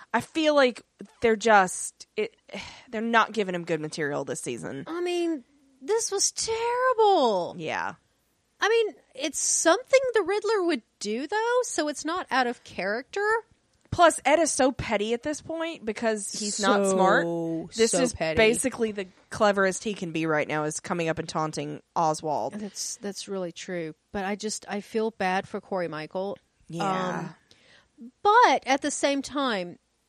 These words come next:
Speaker 2: I mean, and I, I hesitate to jump ahead in the show, but to see him in this one episode, he plays such a wide range of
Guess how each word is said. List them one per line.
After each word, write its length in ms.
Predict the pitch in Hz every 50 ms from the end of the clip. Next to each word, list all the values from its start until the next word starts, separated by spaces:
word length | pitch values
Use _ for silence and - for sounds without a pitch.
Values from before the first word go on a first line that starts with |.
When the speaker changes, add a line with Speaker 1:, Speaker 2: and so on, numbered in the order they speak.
| _ _ _ _ _ _ _ _ -
Speaker 2:
I 40 | 226
mean, 160 | 233 226 220 208
and 40 | 208 185
I, 260 | 170 185 196 202 - _ _ - - - - - - - - - - - _ _ _ _ _ _ _ _ _ _ _ -
I 40 | 214
hesitate 500 | 208 233 220 220 226 - 233 214 - -
to 80 | 214
jump 220 | 180 208 208 190 -
ahead 380 | 185 175 196 208 208 196 -
in 160 | - 185 190 185
the 80 | 170
show, 460 | 170 - - 240 220 214 196 180 175 _ -
but 200 | - 208 190 - _ _ _ _ -
to 140 | - 247 220
see 280 | - - 311 311 302
him 400 | 262 277 285 240 233 220 208 190 _ _ _ _ -
in 220 | 240 254 240 240
this 380 | 214 226 220 - - - - - _
one 340 | - 202 220 233 254 254 233
episode, 720 | - 208 226 226 - 240 - - 226 196 185 185 180 175 - _ _ _ _ _ _
he 140 | - - 285
plays 400 | - - - - 339 415 381 -
such 240 | - - 233 - -
a 60 | 214
wide 480 | 185 180 190 175 185 202 233 285 269 -
range 360 | 208 202 196 214 247 247 -
of 360 | 220 190 180 - - - -